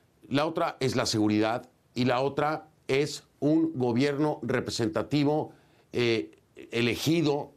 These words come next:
de manera independiente, democráticamente, por los haitianos. Yo te quiero preguntar, Joseph, porque de nueva cuenta la solución aquí le están dando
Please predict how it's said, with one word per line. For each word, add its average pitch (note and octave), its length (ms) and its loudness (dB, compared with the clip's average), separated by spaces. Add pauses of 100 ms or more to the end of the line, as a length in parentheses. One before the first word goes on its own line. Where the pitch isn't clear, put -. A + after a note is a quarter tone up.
de A#2 100 0
manera B2 220 2
independiente, D3 920 0
democráticamente, C3+ 1040 0 (400)
por C#3 180 0
los B2 180 -4
haitianos. G#2+ 560 -2 (580)
Yo B2+ 240 0
te F#3+ 100 -2
quiero F3+ 240 0
preguntar, C3+ 540 0
Joseph, A#2+ 340 0
porque A2+ 240 0
de A2+ 80 2
nueva D#3+ 200 0
cuenta E3 300 0
la C3 140 0
solución A#2 400 0
aquí D3 160 0
le D3 80 4
están D3 300 0
dando D#3 460 2